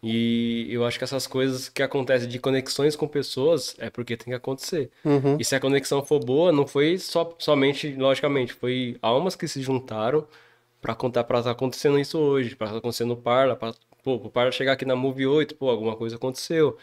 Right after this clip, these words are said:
Speaker 1: pô, al-, alguém se identificou com o Parla. Então, quer dizer, alguém, vocês acreditaram no potencial de vocês pra vo-, pra vocês tá aqui hoje. Então, isso que a, que a religião afro me trouxe, sabe? Não que o catolicismo me trouxe, não, o catolicismo também, mas depois que eu conheci a religião afro,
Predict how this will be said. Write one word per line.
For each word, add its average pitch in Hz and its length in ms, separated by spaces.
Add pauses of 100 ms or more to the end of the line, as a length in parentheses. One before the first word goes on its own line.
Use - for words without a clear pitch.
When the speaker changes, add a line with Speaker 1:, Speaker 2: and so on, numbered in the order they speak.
(240)
Speaker 1:
pô, 123 160
al-, 110 280
alguém 113 180
se 113 80
identificou 127 380
com 156 100
o - 20
Parla. 156 440
Então, 113 200 (140)
quer 104 120
dizer, 113 280 (260)
alguém, 143 640 (140)
vocês 139 400
acreditaram 165 580
no 135 80
potencial 127 360
de 131 80
vocês 160 420
pra 202 140
vo-, 202 240
pra 151 100
vocês 160 240
tá 170 80
aqui 170 160
hoje. 151 220
Então, 147 200
isso 165 140
que 196 80
a, 190 100
que - 140
a 165 60
religião 170 500 (480)
afro 139 320
me 165 120
trouxe, 151 420
sabe? 117 300 (200)
Não 143 120
que 160 40
o - 40
catolicismo 190 520
me 139 100
trouxe, 123 300
não, 175 140
o 127 40
catolicismo 131 480
também, 175 220
mas 127 140
depois 180 240
que - 80
eu 147 60
conheci 156 500
a 131 100
religião 123 460
afro, 175 220